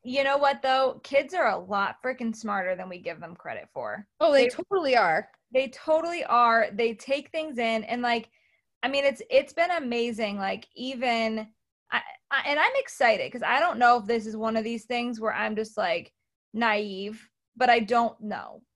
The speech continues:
Speaker 1: <laughs>
Speaker 2: Mm-hmm.
Speaker 1: We're gonna see.
Speaker 2: Mm-hmm.
Speaker 1: But, like, I'm excited to be able, as my daughter gets older, like,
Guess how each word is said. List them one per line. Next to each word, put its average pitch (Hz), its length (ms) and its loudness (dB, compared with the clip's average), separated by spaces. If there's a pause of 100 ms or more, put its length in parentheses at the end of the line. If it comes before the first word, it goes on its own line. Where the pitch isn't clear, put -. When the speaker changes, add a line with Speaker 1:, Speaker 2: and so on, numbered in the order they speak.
(160)
Speaker 1:
<laughs> - 20 -
Speaker 2:
Mm-hmm. 302 260 -2
Speaker 1:
We're 349 120 4
gonna 349 260 4
see. 254 400 -2 (180)
Speaker 2:
Mm-hmm. 247 160 -8
Speaker 1:
But, 302 200 4
like, 294 300 4 (280)
I'm 339 240 0
excited 294 920 2 (180)
to 269 520 -2 (300)
be 247 200 -4
able, 233 420 0
as 214 200 2
my 233 140 0
daughter 233 320 2
gets 226 260 -4
older, 220 380 -2
like, 202 280 -2